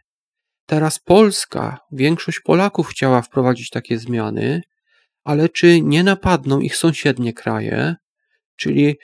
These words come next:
czy na Polskę nie napadną komunistyczne Niemcy, Czechosłowacja i Rosja? Generał Jaruzelski, który był jednym z komunistów, wprowadził stan wojenny,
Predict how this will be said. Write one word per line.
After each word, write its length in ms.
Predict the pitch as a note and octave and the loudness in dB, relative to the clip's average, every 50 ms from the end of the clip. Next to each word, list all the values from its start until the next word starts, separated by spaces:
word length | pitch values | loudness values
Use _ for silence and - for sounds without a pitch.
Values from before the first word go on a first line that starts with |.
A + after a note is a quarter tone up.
| _ _ _ | _ _ _
czy 120 | - - D#3 | -2 0 2
na 120 | D3+ D3+ | 2 2
Polskę 440 | - - D#3 D#3+ D#3+ - - - F3 | 2 4 4 4 4 2 0 0 2
nie 120 | E3 D#3+ | 2 4
napadną 480 | D#3 D3+ D3 - D#3 D#3 D3+ D#3 D#3 C#3+ | 2 2 0 2 0 0 2 0 -2 -2
komunistyczne 880 | - - D#3+ D3+ D#3+ E3 E3 E3+ E3 - - F3 F3 - - - F3 E3 | -2 -2 -2 0 2 2 2 0 0 0 -2 -2 -2 -2 -2 -2 0 0
Niemcy, 520 | D#3 C3+ A#2 G#2+ A2 A2 - - - - | 2 0 0 0 -2 -4 -6 -4 -4 -4
Czechosłowacja 800 | - - D#3 - - C#3+ - - C#3 B2 A#2+ B2+ - - - D3 | -2 -4 -8 -6 -6 -6 -4 -4 -2 -2 -2 -4 -4 -2 -2 -2
i 120 | - C#3+ | 0 0
Rosja? 560 | C3+ A#2+ G#2+ G#2 - - A2 A2 A#2+ C#3+ E3+ F3 F3 _ _ _ _ _ _ _ _ _ _ _ _ _ _ _ | 0 0 -2 -2 -6 -8 -6 -4 -4 -2 -4 -4 -6 _ _ _ _ _ _ _ _ _ _ _ _ _ _ _
Generał 460 | - C3 B2 D3+ F#3 G3 - G3 F3+ D#3+ | -2 -2 0 2 0 0 2 2 2 2
Jaruzelski, 840 | D3 C#3+ C#3+ D3 C3+ C3+ C#3+ C3+ A#2+ A2+ G#2+ - - - - B2+ | 2 2 0 -2 -2 -2 -2 0 0 0 -4 -6 -10 -4 -4 -4
który 280 | C3 - - C#3 B2 B2 | -4 -2 -2 0 0 0
był 140 | - B2+ A#2+ | 0 0 0
jednym 280 | B2 C#3+ C#3+ D3+ C#3 | 0 0 0 -2 -4
z 80 | C3 - | -4 -6
komunistów, 880 | - - C3+ B2+ B2 A#2+ A#2 G#2+ G#2+ - - - A#2+ - E3+ F3+ - - _ - - - _ _ _ _ | -4 -2 -2 0 0 0 -2 -2 -4 -8 -6 -2 0 0 0 0 -2 -10 _ -20 -20 -20 _ _ _ _
wprowadził 560 | - - B2 A#2+ B2 D#3 F3+ F3+ F3 E3+ D#3+ | -4 0 0 0 2 2 0 2 2 0 0
stan 400 | D3 - - - D#3 E3+ E3+ E3 | 0 -4 -4 -2 0 0 0 0
wojenny, 920 | D3 D3 D3+ D3 C#3 C3+ A#2+ A2+ - - - A2 A2 A2 A#2 C#3 D#3+ F#3 | 0 0 0 0 0 0 -2 -2 -4 -6 -8 -6 -4 -2 -2 0 -2 -2